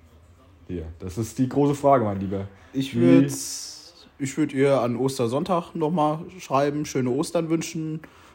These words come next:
Speaker 2: und fragen, „Hier hast du mal Lust, die Tage was, äh, dich zu treffen.“ So
Speaker 1: Ich,
Speaker 2: würd ich's
Speaker 1: äh,
Speaker 2: machen.
Speaker 1: hätte, hat mir ja gedacht, vielleicht frage ich sie ja einfach mal. Vielleicht frage ich sie einfach mal, äh, ob sie,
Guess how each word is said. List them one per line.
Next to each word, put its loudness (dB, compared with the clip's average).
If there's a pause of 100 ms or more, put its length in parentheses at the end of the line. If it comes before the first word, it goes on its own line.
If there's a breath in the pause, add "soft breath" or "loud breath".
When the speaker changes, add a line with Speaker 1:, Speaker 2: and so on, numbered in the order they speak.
(100)
Speaker 2:
und -2
fragen, 0
„Hier 0
hast -4
du -6
mal 0
Lust, -4
die -2
Tage -2
was, -8
äh, -4 (420)
dich -4
zu -4
treffen.“ -6 (480 soft breath)
So -4
Speaker 1:
Ich, 0
Speaker 2:
würd 0
ich's 0
Speaker 1:
äh, 2
Speaker 2:
machen. 0
Speaker 1:
hätte, 0
hat 0
mir 0
ja 2
gedacht, 0
vielleicht 2
frage -2
ich -6
sie -2
ja 0
einfach -2
mal. -2 (2750 soft breath)
Vielleicht -2
frage 0
ich -2
sie 0
einfach -2
mal, 0
äh, -12
ob -2
sie, 0